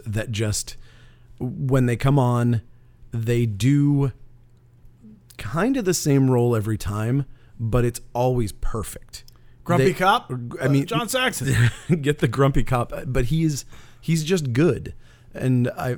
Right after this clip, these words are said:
Speaker 1: I love the, the anecdote from, uh, Nightmare where they were like, "So, uh, which toupee do you want me to <laughs> put on for this one? You like this one? Looks a little angry."
Speaker 2: I liked him in this. I, I was at a convention with him in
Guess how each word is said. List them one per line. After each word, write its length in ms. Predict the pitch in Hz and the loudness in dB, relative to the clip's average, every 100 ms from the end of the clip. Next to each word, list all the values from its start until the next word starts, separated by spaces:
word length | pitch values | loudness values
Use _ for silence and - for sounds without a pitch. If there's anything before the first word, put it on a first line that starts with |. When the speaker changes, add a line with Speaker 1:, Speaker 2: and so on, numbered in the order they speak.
| - | -6
Speaker 1:
I 80 | 123 | -2
love 320 | 131 131 110 | 0 0 0
the, 220 | 120 113 | -2 -2
the 220 | 113 110 | -4 -6
anecdote 560 | 113 113 104 120 104 - | -4 -4 -4 -4 -2 -2
from, 380 | - 113 104 98 | -2 0 0 -4
uh, 160 | 90 92 | -6 -6
Nightmare 480 | 107 104 104 92 95 | -4 -4 -4 -6 -4
where 140 | 101 | -4
they 120 | 107 | -2
were 80 | 113 | -2
like, 180 | 104 101 | -2 -4
"So, 340 | - 127 120 | 0 0 2
uh, 200 | 123 120 | 2 2
which 180 | 131 175 | 2 2
toupee 320 | - 175 170 | 2 8 8
do 80 | 139 | 8
you 80 | 120 | 4
want 140 | 117 | 2
me 80 | 107 | 0
to 100 | 113 - - - - - 202 | -4 -4 -12 -14 -16 -4 -2
<laughs> 0 | |
put 360 | 208 180 170 147 | -2 -2 0 0
on 80 | 165 | -2
for 80 | 160 | -4
this 240 | 147 - | -4 -4
one? 200 | 131 95 - - - | -10 -10 -12 -20 -12
You 80 | - | -4
like 160 | 135 143 | -4 -2
this 160 | 165 | -2
one? 260 | 185 180 131 - | 2 2 0 -2
Looks 160 | 156 | -2
a 60 | 160 | 2
little 180 | 139 120 | 2 2
angry." 320 | 113 98 90 80 107 | 0 -4 -6 -8 -6
Speaker 2:
I 80 | 147 | -4
liked 180 | 147 127 | -4 -6
him 80 | |
in 60 | 104 | -14
this. 200 | 85 87 | -14 -10
I, 260 | 127 135 135 | -4 -4 -2
I 360 | 131 143 147 | 0 0 0
was 220 | 135 139 | -4 -6
at 160 | 143 143 | -4 -4
a 100 | 131 | -6
convention 680 | - 131 127 113 123 113 104 - - - - - - - - | -8 -10 -8 -8 -10 -10 -12 -16 -20 -20 -20 -20 -20 -20 -16
with 140 | 110 - | -14 -12
him 260 | 107 104 | -10 -10
in 360 | - 98 85 | -12 -12 -12